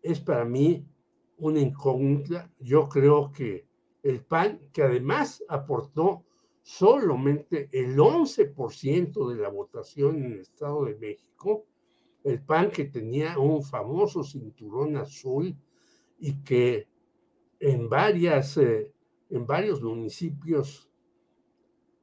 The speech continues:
Ixtlahuacan, uno de ellos, eh, hay una militancia priista grande,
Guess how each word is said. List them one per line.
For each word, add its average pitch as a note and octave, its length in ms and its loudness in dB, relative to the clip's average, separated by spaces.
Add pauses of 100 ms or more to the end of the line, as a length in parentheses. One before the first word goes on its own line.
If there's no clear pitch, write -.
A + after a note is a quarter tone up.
(140)
Ixtlahuacan, C3+ 1000 0
uno A#2+ 280 -6
de B2+ 180 2
ellos, B2+ 500 -2 (580)
eh, C3+ 380 8
hay D3 580 4 (600)
una D3+ 680 2 (600)
militancia C#3+ 880 2
priista C3 440 -4
grande, C#3+ 600 -2